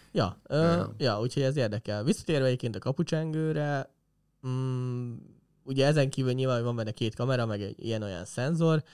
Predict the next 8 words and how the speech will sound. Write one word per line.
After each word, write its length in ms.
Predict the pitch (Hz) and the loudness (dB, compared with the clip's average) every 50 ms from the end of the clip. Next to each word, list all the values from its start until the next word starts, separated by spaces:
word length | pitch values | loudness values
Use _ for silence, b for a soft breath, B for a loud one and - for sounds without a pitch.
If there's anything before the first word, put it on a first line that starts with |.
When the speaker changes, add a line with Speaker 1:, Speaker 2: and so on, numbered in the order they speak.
| B B B B | B B B B
Speaker 1:
ezen 260 | - - 131 139 131 131 | 0 2 2 4 2 2
kívül 240 | - 135 123 120 | 2 2 2 2
ugye 120 | 113 107 90 | 2 0 0
vezeték 460 | 107 127 165 180 - - 156 139 139 | 0 0 0 0 0 0 0 0 0
nélküli, 640 | 143 139 135 131 127 - 131 120 120 120 120 135 - _ _ _ _ | 0 0 0 0 -2 0 0 0 2 2 0 0 -4 _ _ _ _
tehát 240 | 123 117 - - 117 127 | -8 -8 -8 -8 -8 -2
bárhova 720 | 127 127 117 113 110 107 107 - 117 107 110 101 98 - - | 2 4 4 4 4 2 0 -2 -2 -2 -2 -2 -2 -4 -4
rakható, 760 | 107 113 131 - - 165 156 - - 170 160 156 147 - | -4 -2 -4 -2 0 -2 0 0 2 2 2 2 2 0